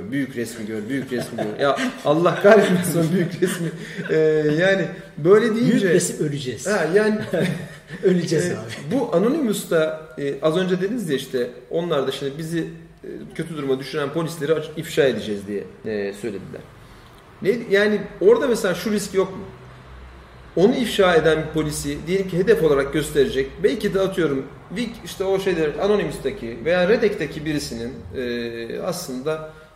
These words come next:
Speaker 1: karıştırdığı bir şeyi ortaya çıkartacak birisini de ortaya koyup diye ki işte bu adam, e, şöyle yapmış, bunu da böyle dövmüş dese nasıl, onun hesabını kim verecek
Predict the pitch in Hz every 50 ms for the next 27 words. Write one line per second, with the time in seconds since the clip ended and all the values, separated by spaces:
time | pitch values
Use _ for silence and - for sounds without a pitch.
0 | _ _ - - 190 196 190 190 - 190 180 165 185 170 175 160 165 180 175 185
1 | 185 185 185 196 - - - 156 135 - - 139 135 - 151 147 - 147 143 147
2 | 151 180 196 185 185 - 170 151 147 147 - - 165 160 156 156 170 208 202 -
3 | - 165 170 156 - 190 165 160 190 269 240 196 202 196 202 202 190 185 180 180
4 | - 170 180 180 175 175 170 165 - - - 202 220 208 196 190 185 170 180 175
5 | 175 165 - - 190 202 196 185 180 180 180 175 151 143 151 151 147 143 147 -
6 | 147 135 - 123 117 107 - - - - - - - - - - - - 269 330
7 | - - - 220 226 277 349 339 - - - 180 170 180 165 151 139 139 131 127
8 | - 131 120 110 110 104 98 101 95